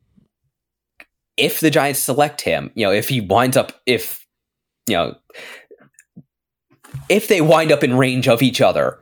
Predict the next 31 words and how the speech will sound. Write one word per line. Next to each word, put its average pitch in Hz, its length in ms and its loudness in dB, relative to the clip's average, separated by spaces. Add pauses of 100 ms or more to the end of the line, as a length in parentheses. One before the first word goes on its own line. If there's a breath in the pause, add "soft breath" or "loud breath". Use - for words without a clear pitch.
(140)
you 92 100 -4
know, 76 220 -2
maybe 117 260 0
Hamilton 123 600 -2
comes 113 320 -4
down 104 320 2
or 90 80 4
the 92 120 0
Ba-, 120 300 -2 (360 loud breath)
the 95 420 -6 (300)
Bears 117 320 2
have 117 140 0
a 107 40 2
really 117 280 0
bad 104 280 2
season, 90 520 -4 (260 loud breath)
the 110 120 0
Giants 110 300 0
play 123 200 0
well 104 240 2
enough 98 220 -2
that 92 200 -4
they're 113 160 4
not 98 160 0
looking 101 220 -2
for 104 120 0
a 95 40 2
quarterback, 92 500 2
anything 95 260 -4
like 90 180 0
that. 67 320 -2